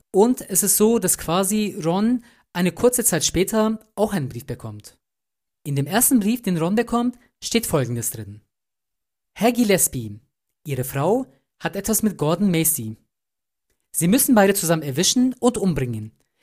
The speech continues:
Er verdient es nicht zu leben." Es steht auch teilweise sowas drin wie, "Wir wissen, wo Sie wohnen, welches Auto Sie fahren, wo Ihre Kinder zur Schule gehen. Wir kennen Ihre Tochter und wenn Sie nichts tun,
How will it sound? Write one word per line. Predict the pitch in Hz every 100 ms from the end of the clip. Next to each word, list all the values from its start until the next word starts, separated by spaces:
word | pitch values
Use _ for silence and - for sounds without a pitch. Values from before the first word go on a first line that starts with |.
| _
Er | 185
verdient | 175 208 254
es | 262 226
nicht | 254
zu | -
leben." | 180 180 131 110 - _ _ _ _ _ _ _ _ _
Es | 175
steht | - 185
auch |
teilweise | 180 175 196 202 190
sowas | 170 165 -
drin | 180 180
wie, | 170 175 175 175 _ _ _ _ _
"Wir | 143 170
wissen, | 220 220 156
wo | 147
Sie | 127
wohnen, | 160 226 220 214 220 220 131
welches | 135 135 139
Auto | 185 196
Sie | 196 185
fahren, | - 180 180 180 185 _ _ _
wo | 139
Ihre | 139 139
Kinder | 135 208 196
zur | -
Schule | - 185 208
gehen. | - 196 202 202 - _ _ _ _
Wir | 135
kennen | 196 220
Ihre | 220 160
Tochter | 160 196 - 226 226 226 - _ _
und | 156 143
wenn | 143
Sie | 135
nichts | 165 269 -
tun, | - 185 214 240 -